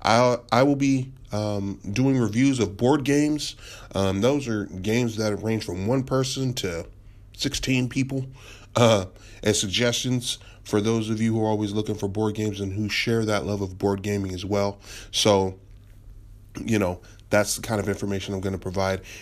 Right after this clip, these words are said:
And then, uh, I will also be talking more and more about, uh, tabletop, uh, R P Gs, Dungeons and Dragons, Pathfinder, Call of Cthulhu, all of those,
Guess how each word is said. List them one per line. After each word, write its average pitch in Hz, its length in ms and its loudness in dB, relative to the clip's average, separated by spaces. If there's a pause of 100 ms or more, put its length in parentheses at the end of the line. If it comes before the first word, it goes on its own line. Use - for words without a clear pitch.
And 110 220 2
then, 160 420 4 (240)
uh, 113 520 4
I 107 160 2
will 127 260 4
also 123 240 -2
be 127 140 2
talking 120 600 0
more 117 560 2
and 110 80 -2
more 113 280 0
about, 110 360 -2
uh, 104 140 -4
tabletop, 117 720 -2 (160)
uh, 98 320 -4
R 110 160 2
P 110 180 -4
Gs, 104 460 -4
Dungeons 95 380 -8
and 90 40 -12
Dragons, 107 440 -4
Pathfinder, 107 800 -2 (440)
Call 104 140 -2
of 107 80 -2
Cthulhu, 107 360 -2
all 107 200 2
of 98 120 -4
those, 104 480 0